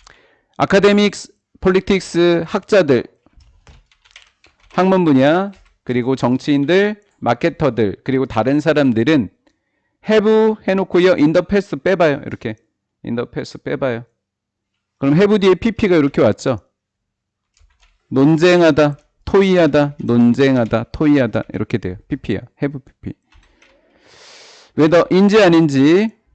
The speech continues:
그것이 윤리적으로 옳은지. 마켓 프로덕트. 그러니까 이승 가주어라고 보면 돼요. 요 투가 무슨 주어라고 부르면 돼요?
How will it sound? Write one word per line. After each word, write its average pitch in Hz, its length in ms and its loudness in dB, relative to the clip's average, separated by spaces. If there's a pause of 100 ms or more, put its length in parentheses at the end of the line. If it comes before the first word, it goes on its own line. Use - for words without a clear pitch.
(3750)
그것이 165 760 0 (140)
윤리적으로 180 760 0
옳은지. 127 640 0 (760)
마켓 127 600 -2 (160)
프로덕트. 135 540 -6 (340)
그러니까 147 180 -2
이승 160 220 0
가주어라고 110 680 -4
보면 92 280 -12
돼요. 87 180 -18 (680)
요 147 180 -2
투가 170 320 -4
무슨 127 260 -4
주어라고 120 300 -4
부르면 107 300 -8
돼요? 175 180 -2